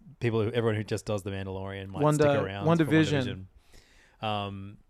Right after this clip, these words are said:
Speaker 2: Damn.
Speaker 1: wasn't there, like, a thing called Rwanda Vision?
Speaker 2: I don't
Speaker 1: When,
Speaker 2: know.
Speaker 1: uh,
Speaker 2: That's
Speaker 1: we
Speaker 2: it. The
Speaker 1: used to,
Speaker 2: Hotel
Speaker 1: like,
Speaker 2: Rwanda.
Speaker 1: 'cause there was, like, World Vision.
Speaker 2: Oh, right.
Speaker 1: And
Speaker 2: Oh,
Speaker 1: often
Speaker 2: yeah,
Speaker 1: we would
Speaker 2: okay.
Speaker 1: raise money for Rwanda.
Speaker 2: Yeah, I remember those ads. They used to make me feel so sad as a child.
Speaker 1: Yeah.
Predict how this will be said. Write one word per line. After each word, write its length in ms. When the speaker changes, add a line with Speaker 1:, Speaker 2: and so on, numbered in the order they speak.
Speaker 2:
Damn. 480
Speaker 1:
wasn't 260
there, 80
like, 140
a 80
thing 240
called 200
Rwanda 480
Vision? 480
Speaker 2:
I 100
don't 120
Speaker 1:
When, 80
Speaker 2:
know. 100
Speaker 1:
uh, 80
Speaker 2:
That's 240
Speaker 1:
we 80
Speaker 2:
it. 60
The 60
Speaker 1:
used 80
to, 40
Speaker 2:
Hotel 260
Speaker 1:
like, 80
Speaker 2:
Rwanda. 400
Speaker 1:
'cause 100
there 120
was, 100
like, 100
World 420
Vision. 500
Speaker 2:
Oh, 240
right. 340
Speaker 1:
And 100
Speaker 2:
Oh, 60
Speaker 1:
often 140
Speaker 2:
yeah, 280
Speaker 1:
we 60
would 120
Speaker 2:
okay. 160
Speaker 1:
raise 140
money 260
for 160
Rwanda. 640
Speaker 2:
Yeah, 200
I 40
remember 240
those 200
ads. 240
They 80
used 120
to 60
make 100
me 60
feel 140
so 240
sad 320
as 100
a 40
child. 400
Speaker 1:
Yeah. 300